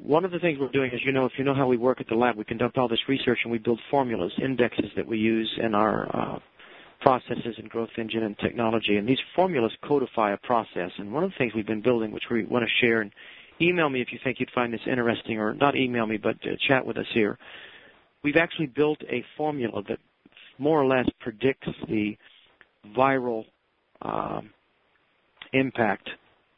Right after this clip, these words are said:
of a given product on the net. It's, it's a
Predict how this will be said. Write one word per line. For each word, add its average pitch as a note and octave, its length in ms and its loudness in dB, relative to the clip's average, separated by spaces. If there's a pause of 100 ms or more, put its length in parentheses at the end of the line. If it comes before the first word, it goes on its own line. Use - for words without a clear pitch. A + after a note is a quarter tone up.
of A#2 140 4
a G#2+ 60 -4
given A2 320 0
product A2+ 420 0
on F#2+ 100 -4
the G2 60 -8
net. F2+ 260 -2 (420)
It's, A2+ 160 0 (160)
it's - 140 0 (220)
a A#2+ 80 0